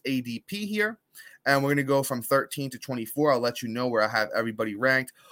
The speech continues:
Also, you know, not to bury the real lead here, if you guys are watching on YouTube, uh, and you haven't noticed, Matt is actually having a family emergency today.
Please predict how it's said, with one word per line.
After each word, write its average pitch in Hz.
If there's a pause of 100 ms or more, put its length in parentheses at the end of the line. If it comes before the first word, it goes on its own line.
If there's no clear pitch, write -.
(100)
Also, 135
you 131
know, 127
not 143
to 127
bury 139
the 131
real 139
lead 120
here, 123
if 120
you 113
guys 113
are 117
watching 113
on 113
YouTube, 123
uh, 98
and 104
you 110
haven't 113
noticed, 113
Matt 117
is 107
actually 110
having 107
a 98
family 110
emergency 117
today. 123